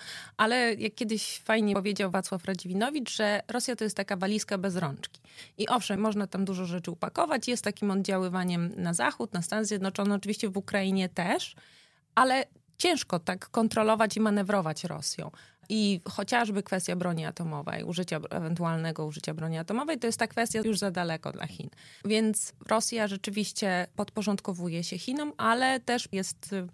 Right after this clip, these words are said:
stworzeniem takich sytuacji, kiedy trudno jest Chinom nawet się odnieść do tej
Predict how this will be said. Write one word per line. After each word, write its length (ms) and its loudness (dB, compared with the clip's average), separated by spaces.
stworzeniem 480 4
takich 280 0
sytuacji, 640 2
kiedy 480 0
trudno 320 -2
jest 140 0
Chinom 380 2
nawet 340 -8
się 320 -4
odnieść 380 -6
do 160 -10
tej 220 -12